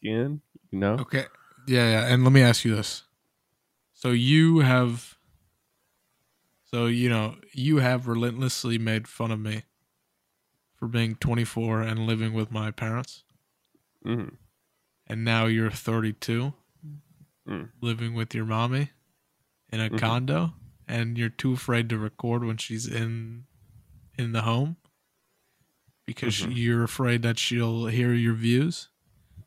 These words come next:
Speaker 2: and you're
Speaker 1: Mm-hmm.
Speaker 2: wearing a gay-ass bucket hat.
Speaker 1: Mm-hmm.
Speaker 2: So now, do you ever look in the mirror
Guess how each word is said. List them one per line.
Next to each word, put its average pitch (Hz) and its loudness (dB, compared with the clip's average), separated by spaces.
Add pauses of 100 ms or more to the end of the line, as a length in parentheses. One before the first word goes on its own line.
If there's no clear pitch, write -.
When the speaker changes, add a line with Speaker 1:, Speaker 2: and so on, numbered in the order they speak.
(440)
Speaker 2:
and 120 0
you're 120 2
Speaker 1:
Mm-hmm. 120 4
Speaker 2:
wearing 120 2
a 110 -2
gay-ass 117 4
bucket 117 -2
hat. 151 2 (920)
Speaker 1:
Mm-hmm. 107 0 (540)
Speaker 2:
So 120 2
now, 135 2
do 120 -4
you 123 2
ever 123 0
look 117 -2
in 113 -4
the 110 -4
mirror 113 -6